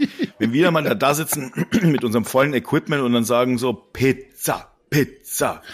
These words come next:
Speaker 1: Alter, wir, wir kriegen's aber auch nicht raus, ne? Wir, wir, wir reden schon wieder über Essen.
Speaker 2: Ja, das ist aber auch wirklich lecker.
Speaker 1: Wir haben thematisch, haben wir irgendwie sehr wenig über Essen geredet. Also, dass wir wirklich uns vorgenommen haben, heute geht's mal um, um Essen.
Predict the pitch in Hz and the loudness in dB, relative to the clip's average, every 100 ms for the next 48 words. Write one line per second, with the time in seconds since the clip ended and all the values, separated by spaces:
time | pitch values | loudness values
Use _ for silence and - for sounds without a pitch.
0 | - - - 85 82 80 78 - - 101 | -14 -12 -10 -8 -8 -8 -10 -10 -6 -6
1 | 127 120 117 107 104 - 120 95 - 87 | -4 -6 -4 -4 -8 -6 -4 -4 -4 -6
2 | 92 85 82 85 87 - - 92 90 113 | -2 -2 -2 -2 -4 -8 -14 -4 -2 -2
3 | 113 110 117 110 110 117 - 80 _ _ | -4 -2 0 0 -2 -4 -8 -10 _ _
4 | 95 98 101 117 117 101 - 117 117 104 | -8 -8 -6 -8 -6 -6 -6 -8 -10 -10
5 | 117 - 78 - - 104 123 131 90 80 | -10 -10 -14 -12 -2 0 2 2 2 2
6 | 80 - 170 165 160 156 160 147 123 135 | 0 -2 -4 -2 -2 -2 0 0 2 2
7 | 117 95 92 82 80 71 71 - 85 - | 0 0 0 0 -2 -4 -4 -4 -6 -4
8 | 87 80 71 76 76 76 98 95 107 110 | -4 -4 -4 -2 -2 -2 -2 0 -2 -2
9 | 87 123 - 127 98 95 - 131 127 98 | -2 -2 -2 -4 -4 -4 0 2 2 2
10 | 95 85 82 82 87 139 139 104 113 - | 0 0 -2 -2 -2 -2 0 -4 -4 -2
11 | 104 101 95 - 98 - 73 73 | -2 -2 -4 -4 -4 -4 -6 -8